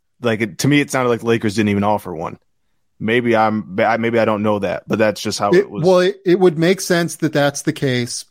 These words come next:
Speaker 2: because the report from Andy Larson with the Salt Lake Tribune was that they had first round picks on the table, but it would require taking salary into the future.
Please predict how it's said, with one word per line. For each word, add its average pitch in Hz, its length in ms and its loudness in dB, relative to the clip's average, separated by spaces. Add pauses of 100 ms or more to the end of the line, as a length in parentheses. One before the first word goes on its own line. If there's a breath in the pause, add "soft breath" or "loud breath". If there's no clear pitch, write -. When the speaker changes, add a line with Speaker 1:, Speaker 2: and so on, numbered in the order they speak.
Speaker 2:
because 131 1040 0
the 147 240 2
report 151 560 2
from 143 720 0 (120)
Andy 143 240 2
Larson 135 400 2
with 131 120 -2
the - 40 -16
Salt 135 220 0
Lake 135 140 0
Tribune 131 560 2
was 131 240 0
that 131 160 0
they 127 100 0
had 156 260 2
first 170 280 0
round 160 180 2
picks 160 220 -2
on 156 100 2
the 143 80 4
table, 196 500 2 (440 loud breath)
but 147 500 0
it 170 300 -2
would 151 100 4
require 147 540 2
taking 143 360 2
salary 135 600 2
into 143 320 0
the 127 100 -4
future. 147 560 0